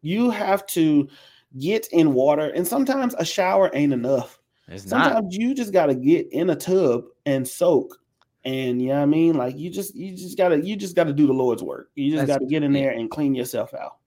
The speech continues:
Speaker 2: Yeah, and that's between you and the Lord, how
Speaker 1: It
Speaker 2: you
Speaker 1: is.
Speaker 2: decide to do that.
Speaker 1: It
Speaker 2: But
Speaker 1: is.
Speaker 2: just make sure you do it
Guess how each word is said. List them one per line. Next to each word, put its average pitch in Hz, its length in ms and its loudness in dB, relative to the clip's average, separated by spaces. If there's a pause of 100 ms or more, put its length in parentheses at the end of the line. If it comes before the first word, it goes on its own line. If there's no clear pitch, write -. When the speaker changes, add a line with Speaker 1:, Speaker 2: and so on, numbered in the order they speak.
(140)
Speaker 2:
Yeah, 123 220 -6
and 131 120 -10
that's 190 200 -2
between 196 380 -4
you 196 160 0
and 180 100 -4
the 185 60 0
Lord, 170 360 -4 (140)
how 127 120 2
Speaker 1:
It 127 100 2
Speaker 2:
you 127 80 -2
Speaker 1:
is. - 120 0
Speaker 2:
decide 127 240 -2
to 117 60 -12
do 139 180 -2
that. - 260 -8
Speaker 1:
It 143 100 -8
Speaker 2:
But 190 80 -4
Speaker 1:
is. 185 60 -4
Speaker 2:
just 180 180 -6
make 220 160 -2
sure 240 160 -4
you 202 120 0
do 185 220 0
it 104 120 0